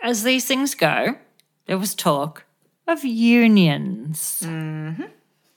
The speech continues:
Speaker 1: And Walt was very much, as most rich white men are who own companies,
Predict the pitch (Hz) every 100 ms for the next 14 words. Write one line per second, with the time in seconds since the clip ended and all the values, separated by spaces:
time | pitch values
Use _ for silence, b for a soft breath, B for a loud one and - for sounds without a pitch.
0 | _ _ _ _ _ B B B B B
1 | B - 185 190 196 190 170 156 247 349
2 | - - 190 175 170 175 185 240 254 180
3 | 214 - 175 160 170 170 240 - - 151
4 | 170 185 - - 151 147 170 - 147 143
5 | 120 120 175 190 170 151 147 151 156 147
6 | 143 131 113 208 285 -